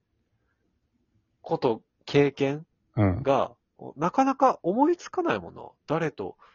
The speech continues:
Speaker 1: 深い話したな、みたいな。
Speaker 2: いや、したくないから、小林さんもしたいの？深い話は。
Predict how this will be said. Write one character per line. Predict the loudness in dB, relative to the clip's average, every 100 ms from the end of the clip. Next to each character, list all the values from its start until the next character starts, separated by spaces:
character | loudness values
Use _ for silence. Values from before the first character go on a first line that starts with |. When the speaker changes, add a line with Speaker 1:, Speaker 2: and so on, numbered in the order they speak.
| _
Speaker 1:
深 | -2 2 2
い |
話 | 0 -12 -12 -12
し | -12
た | -12 -8
な、 | -6 -6 -8
み |
た | -14 -18
い |
な。 | -18 -20 _ _ _ _ _ _
Speaker 2:
い | -4
や、 | -2
し | 6
た | 6
く | 8
な | 8
い | 6 2 _ _ 2
か | 2
ら、 | 2 2
小 | 6
林 | 8 8
さ |
ん |
も | 4
し | 8
た | 8
い | 8
の？ |
深 | 0 2 4
い |
話 | 4 2 2
は。 | 0 -2